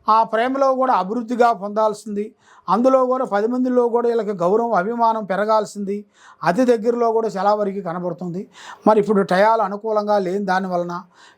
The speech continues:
వీళ్ళకి ప్రేమ సమస్యల్లో కొంత ప్రాబ్లమ్స్ కనబడుతున్నాయి.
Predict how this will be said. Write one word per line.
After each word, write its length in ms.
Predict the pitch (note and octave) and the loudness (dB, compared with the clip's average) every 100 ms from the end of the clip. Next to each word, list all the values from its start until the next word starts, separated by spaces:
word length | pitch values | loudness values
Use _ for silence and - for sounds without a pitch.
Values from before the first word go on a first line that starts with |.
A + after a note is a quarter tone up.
| - | 2
వీళ్ళకి 500 | G3+ A3 G#3+ D3 - _ | 2 4 2 0 -6 _
ప్రేమ 280 | G3 G#3 A#3+ | 2 4 2
సమస్యల్లో 640 | G#3 G3 G3+ G3+ G#3 G3+ B3 | 0 2 0 0 2 2 0
కొంత 360 | - A3+ - | -4 -8 -4
ప్రాబ్లమ్స్ 640 | A3 - F3+ G3+ A3+ G#3+ - - - - | -4 0 -2 0 -2 -4 -8 -20 -18 -4
కనబడుతున్నాయి. 640 | D#3 C#3+ C3+ C#3+ C3 C#3+ | -2 -2 -4 -6 -8 -10